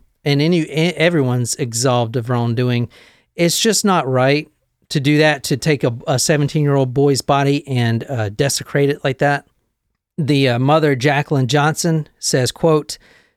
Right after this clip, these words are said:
"He was stuffed like he was a garbage can," end quote.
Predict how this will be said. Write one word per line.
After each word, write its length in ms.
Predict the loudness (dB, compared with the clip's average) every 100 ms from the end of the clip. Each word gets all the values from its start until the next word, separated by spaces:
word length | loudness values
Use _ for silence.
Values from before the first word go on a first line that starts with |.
| _
"He 220 | _ 0 2
was 180 | 2
stuffed 500 | 0 2 2 2 -4 -4
like 380 | 0 2 0 -4
he 200 | -2 2
was 180 | 2 0
a 60 |
garbage 720 | -2 2 2 4 2 0 -2
can," 500 | -4 -2 -2 -2 -6 -8
end 220 | -4 -2 -2
quote. 500 | -4 -4 -6 -14